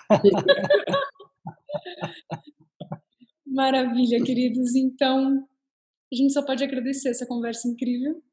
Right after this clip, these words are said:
Speaker 2: muito boa, que a próxima seja em um café ao vivo, de preferência, com abraço.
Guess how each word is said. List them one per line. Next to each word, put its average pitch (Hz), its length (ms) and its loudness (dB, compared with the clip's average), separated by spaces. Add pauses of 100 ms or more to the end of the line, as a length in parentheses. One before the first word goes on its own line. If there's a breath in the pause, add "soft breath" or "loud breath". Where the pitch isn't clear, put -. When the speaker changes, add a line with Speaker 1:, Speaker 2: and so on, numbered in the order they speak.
(140)
Speaker 2:
muito 254 240 0
boa, 240 320 2
que 277 120 -2
a 247 60 -2
próxima 254 500 0
seja 254 340 -2
em 247 260 0
um 254 140 2
café 254 560 -4
ao 247 180 -2
vivo, 262 560 -2
de 233 100 -8
preferência, 233 840 -6
com 220 80 -14
abraço. 208 640 -6